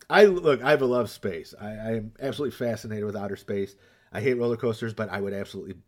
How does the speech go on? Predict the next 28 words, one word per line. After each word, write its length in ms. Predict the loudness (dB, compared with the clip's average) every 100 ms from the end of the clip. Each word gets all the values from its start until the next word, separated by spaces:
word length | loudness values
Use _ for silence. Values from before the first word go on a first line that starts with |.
| -10
love 400 | -6 -6 -6 -4
to 160 | -4
be 220 | -4 -4
able 160 | -6 -6
to 80 | -10
go 180 | -6 -6
to 220 | -6 -8
outer 160 | -8
space. 380 | -8 -4 -4 -4 -10 _ _ _
But 260 | -2 -2 -2
I 120 | -8
think 260 | -8 -8 -8 _
the, 180 | -10 -10 _ _
the 280 | -8 -6 -6
act 300 | -4 -4 0
of 120 | -2
getting 280 | 2 2 2
there 180 | 2 2
would 180 | 2 0
be 280 | -4 -6 -8 _ _
mortifying. 800 | -4 4 4 4 -2 -8 -8 -12 _ -18 -12 -6
Um, 400 | -2 -4 -4 -6 -4
<laughs> 80 | 0
it 160 | 2
would 140 | 2 0
be 100 | 0
so 260 | -2 -2
horrible. 560 | 0 -2 -4 -4 -6 -10